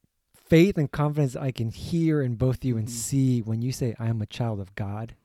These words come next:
Speaker 1: When you talk about the gratitude you have, when you talk about even the confidence you have in moving forward, you know, it's, there's a depth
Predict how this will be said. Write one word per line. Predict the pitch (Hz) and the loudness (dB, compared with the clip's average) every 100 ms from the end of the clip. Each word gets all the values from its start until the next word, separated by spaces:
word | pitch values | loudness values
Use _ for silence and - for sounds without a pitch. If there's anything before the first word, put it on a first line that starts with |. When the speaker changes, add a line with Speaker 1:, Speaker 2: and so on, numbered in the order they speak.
| _ _ _ _ _ _ | _ _ _ _ _ _
Speaker 1:
When | 113 | -8
you | 113 | -8
talk | - 123 117 | -4 -6 -6
about | 104 110 104 | -6 -8 -6
the | 107 | -10
gratitude | 90 113 110 117 - 131 120 | -8 -4 -2 -4 -4 -6 -4
you | 123 | -4
have, | 113 120 117 117 113 | -4 -4 -4 -6 -8
when | 107 | -8
you | 104 | -8
talk | - 117 - | -6 -6 -6
about | 104 104 104 - | -8 -8 -8 -12
even | 170 180 196 | -8 -2 0
the | |
confidence | - - 139 135 131 120 | 0 -2 -2 -2 -4 -6
you | 120 | -4
have | 113 107 | -4 -4
in | 104 | -6
moving | 110 110 104 | -4 -4 -6
forward, | - - 113 123 139 139 _ _ _ _ | -10 -6 -4 -4 -6 -10 _ _ _ _
you | 120 | -8
know, | 113 | -6
it's, | 113 117 - - _ _ _ _ _ _ - | -6 -10 -12 -20 _ _ _ _ _ _ 0
there's | 143 | 4
a | 147 | 4
depth | 110 147 165 - 104 | 6 6 6 4 -16